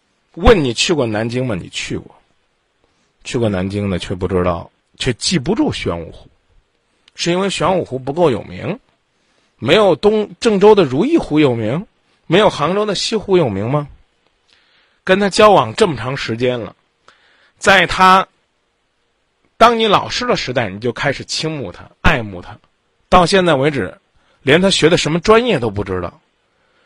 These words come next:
亲，你想为他做些什么，可是呢，你不知道他的生活是什么。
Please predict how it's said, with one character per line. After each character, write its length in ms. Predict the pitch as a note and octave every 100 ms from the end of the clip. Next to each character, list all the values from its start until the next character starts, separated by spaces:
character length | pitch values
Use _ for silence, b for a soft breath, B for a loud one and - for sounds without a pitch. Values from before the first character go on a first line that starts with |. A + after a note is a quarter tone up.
| _ _
亲， 340 | - G3+ G3+ - _ _ b b
你 240 | B2+ A#3
想 260 | - C3+ B2
为 120 | G3
他 140 | F#3
做 280 | G#3 F4 D4+
些 140 | A#2+ A2
什 180 | - -
么， 60 | - _ _ _ _ -
可 140 | G#3
是 200 | A#3+ D4
呢， 220 | A#3 F3 - _ _ _ -
你 140 | E3
不 140 | G#3+
知 100 | C4
道 140 | B3+ A3
他 100 | A3
的 80 | G#3
生 300 | - C#4 C4
活 200 | C#3 B2
是 160 | D3+
什 160 | A2+
么。 120 | -